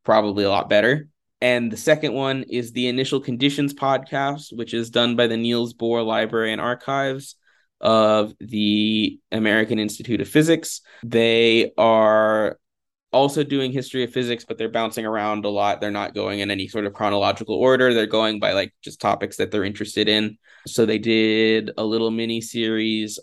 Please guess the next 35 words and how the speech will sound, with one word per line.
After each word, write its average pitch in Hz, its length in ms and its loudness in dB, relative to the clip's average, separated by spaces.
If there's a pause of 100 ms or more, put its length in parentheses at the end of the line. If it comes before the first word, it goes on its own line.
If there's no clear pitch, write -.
on, 101 880 -2 (320)
you 113 80 2
know, 104 100 2
the 104 80 2
development 107 480 2
of 101 80 -4
climate 151 340 2
science. 131 760 -2 (420)
They've 110 300 4
done 104 400 2
episodes 104 720 -2
about 98 760 0
Black 127 380 0
physicists. 123 640 0
They've 110 180 -4
done 110 420 -4
episodes 107 520 -4
about 95 280 -2
women 135 300 6
physicists, 123 800 -2
and, 104 380 -4 (420)
uh, 104 160 2
who 110 220 0
ki-, 104 320 -2
both 113 240 2
of 104 120 -4
whom 104 440 -4 (160)
were - 180 -2
often 104 600 0 (180)
kind 104 180 -2
of 98 180 -4
swept - 380 0
under 98 180 -2
the 101 140 -2
rug 131 380 2